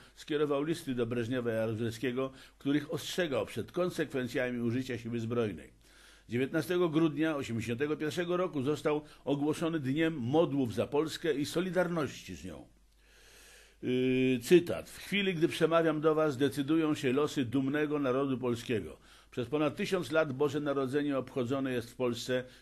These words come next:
kraju o głębokich tradycjach religijnych, ale tegoroczne święta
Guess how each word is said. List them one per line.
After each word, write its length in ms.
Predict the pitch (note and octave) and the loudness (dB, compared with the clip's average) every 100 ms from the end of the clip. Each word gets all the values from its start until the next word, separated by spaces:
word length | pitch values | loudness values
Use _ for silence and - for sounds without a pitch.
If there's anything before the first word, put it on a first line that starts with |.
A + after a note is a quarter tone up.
| - | -10
kraju 380 | B2 A#2+ A#2+ A#2 | -2 0 2 2
o 40 | |
głębokich 540 | A2+ C3 B2+ C#3 C3+ A#2+ | 2 0 0 -2 -4 -4
tradycjach 580 | A#2 A2 A2 B2 A2 | -2 -2 -2 -4 -2
religijnych, 720 | A2 A#2 B2+ C3 C3+ A2+ G2+ | -2 0 0 0 0 0 -4
ale 160 | G2+ G2+ | -6 -6
tegoroczne 640 | G#2+ F#2+ B2+ G3 - F3+ F3+ | -6 -2 -2 -2 -4 -6 -4
święta 540 | F#3 F#3 F3 E3 D#3+ | -4 -4 0 0 0